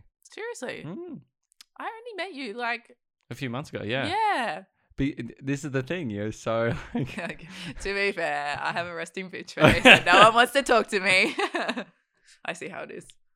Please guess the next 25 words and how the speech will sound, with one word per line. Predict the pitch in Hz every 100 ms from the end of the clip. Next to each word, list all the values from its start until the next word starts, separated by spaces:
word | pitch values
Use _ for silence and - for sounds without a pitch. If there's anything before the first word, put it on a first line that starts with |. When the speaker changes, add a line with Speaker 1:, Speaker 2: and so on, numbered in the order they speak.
| -
Speaker 2:
Yeah, | 107
it's | 107 -
just | 113 -
that, | 107 98
um, | 107 110 110
it's | 107
that | - -
true, | - 110 110 107 101
um, | 95 95 98 98 98 _ _ -
true | - 107 98
resting | 101 - 98
bitch | 92 101
face | - - 120 -
in | 110
you. | 113 120 _ -
Speaker 1:
Mm-hmm. | 180 170 _
Speaker 2:
'Cause | 170
you're | 381
part | - 123
of, | 107 - -
you're | 147
part | - 123
Italian, | 101 117 131 98
aren't | 101
you? | -